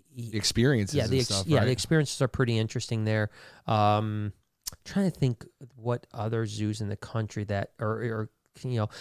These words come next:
Speaker 1: obviously there's some zoos over in, in, in, uh, uh, Indonesia, in, in Africa that were really, really good. I don't recall the actual name of the zoos,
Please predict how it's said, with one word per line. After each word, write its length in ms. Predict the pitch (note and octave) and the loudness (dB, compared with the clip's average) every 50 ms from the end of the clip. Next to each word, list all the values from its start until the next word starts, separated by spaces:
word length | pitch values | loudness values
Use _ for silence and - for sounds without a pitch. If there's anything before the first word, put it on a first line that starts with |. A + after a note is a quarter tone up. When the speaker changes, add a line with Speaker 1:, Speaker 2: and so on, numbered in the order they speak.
| - - - | -14 0 4
Speaker 1:
obviously 340 | D#3+ F3+ E3+ - - E3 D3 | 6 6 6 6 6 6 8
there's 160 | C#3 B2 - | 8 6 4
some 200 | - C3+ A#2 G#2+ | 2 0 0 2
zoos 260 | F#2+ A#2 A#2 G#2+ - | 2 2 2 4 4
over 320 | A#2+ A2 G2+ A2 G#2+ G#2 G#2 | 2 2 4 2 2 2 2
in, 140 | G#2+ A2 - - _ | 0 -2 -6 -12 _
in, 300 | - C3+ A2 G#2+ G#2+ G#2+ G2+ | -4 -2 -2 -2 -2 -4 -4
in, 280 | A#2+ A2 G#2+ G#2+ G#2+ | -4 -2 -2 -2 -2
uh, 60 | G2+ G2 | -2 0
uh, 680 | G2+ G2 G2 G2+ F#2+ F2+ G#2 G2+ G2 G2+ G2 G2 G2+ A2 A#2 - _ _ _ | 0 0 -2 -4 -4 -4 -4 -2 -2 -4 -4 -6 -6 -8 -10 -16 _ _ _
Indonesia, 760 | - C3 B2+ A#2 A2+ A2+ A2+ A2+ A2+ G#2+ G#2 A#2 G#2+ G#2 - - | -2 0 2 4 4 4 4 2 2 2 2 2 2 2 2 0
in, 220 | A#2 G#2+ G#2 G#2+ | 0 -2 -2 -2
in 160 | A2+ A2+ G2+ | -2 -2 0
Africa 500 | G#2 G2+ G#2 G#2 - - A2 - - G#2+ | 0 0 0 -2 -2 -4 -6 -4 -2 -2
that 160 | G2 G#2 G#2 G#2 | 0 0 0 0
were 120 | G2+ F#2 | -2 -2
really, 420 | F2+ F#2 G#2 G#2 G#2+ A2 G#2+ G#2 G2+ | -4 -4 0 2 2 4 4 2 2
really 240 | F#2+ G#2 G2+ G2+ G2 | 2 0 0 0 0
good. 220 | G2+ G#2+ G2 G2 | -2 -2 0 0
I 80 | F#2+ G2 | -2 -2
don't 120 | G#2 G2+ | -4 -6
recall 280 | F#2 - - - G2+ F#2+ | -8 -6 -4 -2 -2 -2
the 160 | G#2 G2 - - | -2 -4 -4 -4
actual 260 | A2+ F#2 G2 - - G2 | -6 -6 -6 -6 -6 -4
name 320 | G2 G2 F#2+ G2+ G2 F#2+ | -4 -2 -2 -2 -2 -2
of 80 | F#2 F2+ | -4 -4
the 100 | G2 F#2+ | -6 -6
zoos, 360 | F#2 - G2+ G2 G2 G2 | -4 -4 -4 -4 -4 -6